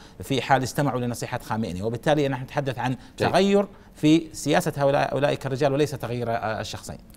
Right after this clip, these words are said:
Speaker 2: طيب، يعني سيد، آه، أو دكتور ناجي، موضوع ال-، ال-، آه، الانتقادات الموجهة من خامنئي وهو رأس النظام،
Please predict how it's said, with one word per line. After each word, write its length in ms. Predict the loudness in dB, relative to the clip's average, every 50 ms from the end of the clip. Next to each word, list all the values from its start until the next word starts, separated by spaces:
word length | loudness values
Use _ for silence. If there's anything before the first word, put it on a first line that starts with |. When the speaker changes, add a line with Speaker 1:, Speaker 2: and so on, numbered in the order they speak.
| 4 8
Speaker 2:
طيب، 180 | 10 10 12 10
يعني 420 | 10 8 8 8 8 8 8 8
سيد، 340 | 10 12 12 12 12 12 12
آه، 800 | 12 12 12 10 8 2 -8 -16 -18 -8 0 4 4 4 4 4 0 0
أو 260 | 2 4 6 8 8 8
دكتور 480 | 8 6 6 8 8 10 10 10 10
ناجي، 420 | 10 10 8 8 10 10 10 10 10
موضوع 540 | 10 10 10 10 12 12 12 12 12 12
ال-، 120 | 8 8 8
ال-، 300 | 8 8 6 4 4 4
آه، 1160 | 4 4 4 2 2 2 0 0 -2 -2 -4 -4 -4 -4 -6 -6 -8 -10 -12 -12 -8 -4 -2
الانتقادات 720 | 0 0 2 2 2 2 6 8 8 10 10 8 8 8 6
الموجهة 360 | 4 4 4 2 4 4 4
من 160 | 4 4 2
خامنئي 420 | 2 2 4 6 6 6 6 4 4
وهو 280 | 4 6 6 8 8
رأس 300 | 8 8 6 4 2 2
النظام، 460 | 4 6 6 6 8 8 8 8 6